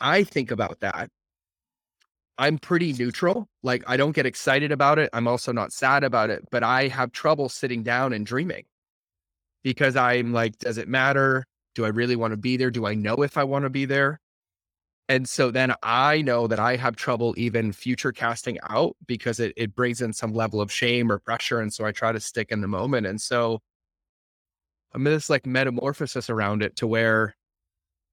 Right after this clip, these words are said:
I think it would be amazing to have the property that my wife wants and the retreat center that she wants and us to facilitate that. I think it would be awesome to have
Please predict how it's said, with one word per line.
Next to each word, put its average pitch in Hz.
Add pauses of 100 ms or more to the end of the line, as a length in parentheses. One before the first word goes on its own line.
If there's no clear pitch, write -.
I 123
think 127
it 143
would 127
be 139
amazing 135
to 104
have 110
the 110
property 104
that 104
my 101
wife 101
wants 98
and 98
the 104
retreat 98
center 110
that 101
she -
wants 104
and 104
us 98
to 104
facilitate 107
that. 92
I 104
think 120
it 131
would 120
be 127
awesome 131
to 120
have 104